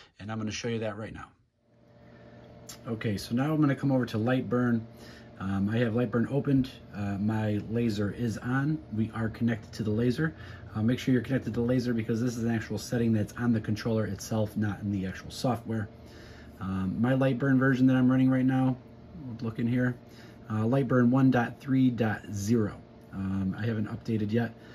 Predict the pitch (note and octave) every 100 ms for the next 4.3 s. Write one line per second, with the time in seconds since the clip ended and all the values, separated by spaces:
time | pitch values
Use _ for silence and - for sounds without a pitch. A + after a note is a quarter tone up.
0 | - - - G2 G2 G#2 A2 - B2+ G#2+
1 | B2 A#2+ A#2+ A2+ G#2+ G#2+ A2 B2 D3+ E3
2 | D3+ C#3 B2 A2 B2+ B2+ B2 A#2+ A2 G#2+
3 | F#2+ G#2+ G2 - - F#2+ G2+ G2+ F#2 F2+
4 | G#2 G#2